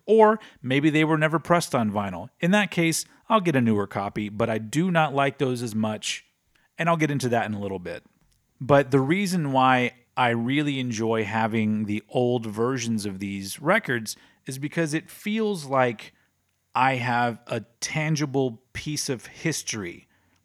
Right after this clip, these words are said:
that would otherwise be unappreciated or perhaps lost, especially in the case of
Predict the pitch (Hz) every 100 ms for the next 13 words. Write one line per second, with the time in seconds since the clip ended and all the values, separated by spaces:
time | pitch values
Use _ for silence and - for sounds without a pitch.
0 | _ 117 113 110 _ _ _ _ _ -
1 | 120 117 123 131 127 123 117 107 98 113
2 | 110 107 98 - _ _ _ _ - 120
3 | 120 - 123 113 - 117 113 104 101 -
4 | 120 123 120 - 120 131 135 - 127 131
5 | 165 127 98 - - - _ _ _ 143
6 | - 180 - 185 180 170 - 165 175 -
7 | 135 139 135